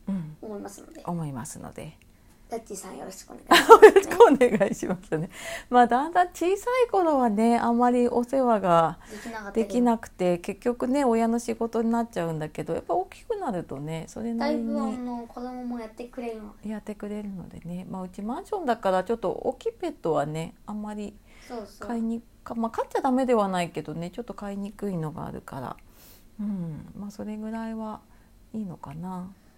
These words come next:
Speaker 2: と思いますね。
Speaker 1: と思いますね。うん。まあ、あとやっぱり命だから、
Speaker 2: 大事に育てたい。
Speaker 1: なんかね、そうそう、大事な、大切さっていうのかな。
Speaker 2: ちっちゃい頃はなんか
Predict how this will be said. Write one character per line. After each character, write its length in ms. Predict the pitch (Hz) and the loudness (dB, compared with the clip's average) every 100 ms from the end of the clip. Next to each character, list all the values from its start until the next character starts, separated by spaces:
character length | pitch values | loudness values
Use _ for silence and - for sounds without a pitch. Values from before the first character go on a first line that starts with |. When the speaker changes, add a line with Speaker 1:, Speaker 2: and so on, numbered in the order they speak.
| - | -18
Speaker 2:
と 120 | - | -12
思 160 | 208 202 | -10 -10
い 40 | 196 | -10
ま 160 | 185 | -14
す 140 | 180 - | -16 -16
ね。 160 | 185 | -14
Speaker 1:
と 140 | 175 160 | -10 -10
思 200 | 160 160 | -10 -10
い 40 | |
ま 180 | 151 160 | -12 -14
す 120 | - | -16
ね。 340 | - 160 170 175 - 165 | -14 -12 -12 -16 -18 -12
う 20 | |
ん。 220 | 170 156 151 - - _ _ | -12 -12 -18 -20 -20 _ _
ま 120 | 165 | -12
あ、 20 | 233 | -10
あ 20 | |
と 140 | 349 | -2
や 60 | 349 | 0
っ 40 | |
ぱ 100 | 247 | 0
り 160 | 185 - | -2 -4
命 360 | 311 440 370 | -6 -6 -6
だ 100 | 165 | -4
か 160 | 147 139 | -4 -4
ら、 260 | 98 123 - - - - | -2 -4 -8 -16 -20 -10
Speaker 2:
大 220 | 202 208 | -6 -4
事 120 | 226 | -4
に 20 | |
育 120 | 302 233 | -6 -6
て 60 | |
た 60 | 185 | -6
い。 40 | 214 | -8
Speaker 1:
な 60 | |
ん 20 | |
か 0 | |
ね、 40 | 233 | -12
そ 240 | - - 226 | -12 -8 -8
う 40 | |
そ 280 | 220 214 196 | -8 -10 -10
う、 40 | 202 | -8
大 200 | 220 226 | -8 -8
事 380 | 240 233 - - _ - - - | -6 -6 -8 -16 _ -20 -20 -12
な、 300 | 208 208 196 - | -10 -10 -12 -12
大 180 | 220 208 | -10 -10
切 240 | 220 220 | -10 -12
さ 140 | - 196 | -10 -10
っ 60 | |
て 160 | 190 196 | -8 -8
い 40 | 202 | -8
う 60 | |
の 120 | 160 | -8
か 160 | - 156 | -12 -12
な。 200 | 151 - - - _ - | -12 -14 -18 -20 _ -20
Speaker 2:
ち 120 | - | -20
っ 20 | |
ち 100 | - 359 | -8 -8
ゃ 20 | |
い 80 | 302 | -6
頃 180 | 220 | -6
は 140 | 202 190 | -6 -8
な 100 | 190 | -14
ん 40 | |
か 260 | - 185 | -14 -16